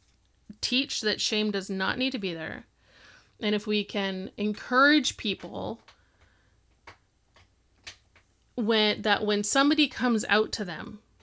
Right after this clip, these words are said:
or when you think somebody might come out to you, or even if you don't know that somebody might wanna come out to you, make your, um, uh,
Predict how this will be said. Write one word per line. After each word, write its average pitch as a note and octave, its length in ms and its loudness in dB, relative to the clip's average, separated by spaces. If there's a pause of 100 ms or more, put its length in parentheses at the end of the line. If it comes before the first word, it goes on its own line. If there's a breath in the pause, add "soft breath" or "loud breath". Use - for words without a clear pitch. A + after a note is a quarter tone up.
or A3 140 4
when A#3 180 4
you B3 120 2
think B3 360 0
somebody G#3+ 260 2
might G3+ 180 0
come G3 160 -6
out - 140 -6
to - 100 -8
you, - 220 -10
or C4 140 4
even D4 360 8 (160)
if B3 140 -2
you B3+ 100 4
don't C#4 240 0 (400)
know B3 400 6
that F3+ 300 0 (100)
somebody G3+ 560 -4 (160)
might G#3 500 2
wanna G3 220 -2
come F#3+ 160 -6
out F3+ 140 -6
to - 100 -10
you, - 300 -10 (680 soft breath)
make A#3 400 4
your, A3 560 4 (800)
um, F#3+ 640 -2 (1800)
uh, F#3+ 560 -6